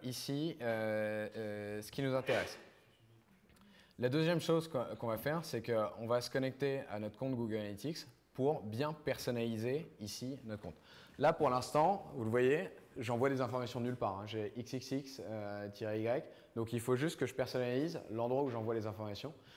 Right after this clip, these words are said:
Si vous n'avez pas de compte, si vous n'avez pas envie d'envoyer des informations, euh, pourries dans, dans votre compte déjà existant, vous mettez un tiret un et, euh, ça, ça suffira. Ici. Donc,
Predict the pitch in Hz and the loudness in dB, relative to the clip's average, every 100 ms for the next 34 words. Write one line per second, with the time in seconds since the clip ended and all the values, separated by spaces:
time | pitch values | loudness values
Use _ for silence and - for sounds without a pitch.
0 | - - - - 147 139 139 175 170 170 | -20 -20 -12 -2 2 4 4 4 2 0
1 | 165 135 113 120 160 156 151 135 135 127 | 0 -2 0 0 0 2 2 4 4 2
2 | 131 131 127 135 127 110 107 131 131 135 | 0 -2 -2 -4 -2 -2 -2 -2 0 0
3 | 110 110 110 110 107 131 123 117 117 110 | -2 -2 -2 -4 -2 -2 0 2 0 0
4 | - 135 135 113 107 120 117 131 127 117 | -2 -4 -2 -2 -2 -4 -4 -6 -4 -4
5 | 104 104 120 127 104 101 101 98 95 95 | -4 -6 -6 -6 -6 -6 -8 -6 -6 -6
6 | 92 92 101 92 92 95 98 95 85 - | -8 -8 -10 -10 -10 -14 -12 -12 -12 -18
7 | _ _ _ _ _ _ _ _ _ - | _ _ _ _ _ _ _ _ _ -20
8 | - _ _ _ _ - 107 - 95 - | -20 _ _ _ _ -8 -8 -8 -12 -16
9 | - - _ _ _ _ - 123 120 | -20 -20 _ _ _ _ -8 -2 -2